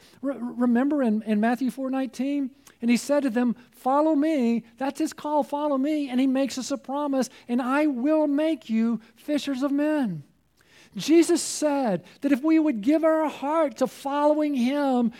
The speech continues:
then he would so work through us that our lives wouldn't matter, that he would make us fishers of men, that we would begin to see people won to Christ,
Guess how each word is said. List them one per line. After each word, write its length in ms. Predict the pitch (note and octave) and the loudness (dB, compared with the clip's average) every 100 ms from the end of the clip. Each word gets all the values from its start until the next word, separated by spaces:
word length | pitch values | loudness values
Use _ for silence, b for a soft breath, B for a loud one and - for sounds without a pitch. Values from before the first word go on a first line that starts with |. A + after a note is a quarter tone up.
| B | B
then 200 | G#3 B3+ | 0 2
he 360 | B3 G3 C#4+ D#4 | 2 2 6 6
would 240 | D4 B3+ | 6 2
so 360 | F#3+ - C#4+ D#4 | -2 -2 0 2
work 360 | D4 D4+ D4 - | 2 2 0 -2
through 300 | C4+ C#4+ C#4 | 0 2 2
us 220 | C4+ B3 | 2 0
that 160 | A#3+ | 0
our 200 | B3+ C4+ | 2 4
lives 380 | C4+ C4 C#4 A3 | 4 4 2 0
wouldn't 260 | A#3 B3+ B3+ | -2 -2 0
matter, 640 | B3+ B3+ B3 G#3 C#3+ - _ b b b | 0 2 4 4 2 -8 _ b b b
that 120 | C4 | 4
he 120 | B3 | 6
would 180 | D4+ D4+ | 6 4
make 300 | B3+ D4 D4+ | 4 4 4
us 160 | C#4 - | 0 0
fishers 380 | C4 A3 B3 A#3+ | 0 0 0 0
of 80 | |
men, 260 | C4 D4+ A#3 B | 2 2 0 B
that 140 | - B3+ | -4 0
we 200 | A#3+ D#4+ | 4 4
would 180 | E4+ D#4+ | 4 2
begin 380 | D4+ A#3+ B3 | 2 2 2
to 80 | C4+ | 0
see 180 | - D4 | 0 0
people 420 | - D#4 D4+ C#4 | 2 0 2 -2
won 280 | C#4 D4+ D#4+ | -2 0 0
to 100 | E4 | -2
Christ, 580 | - D4 D#4 D#4+ D4 | -2 -2 0 2 0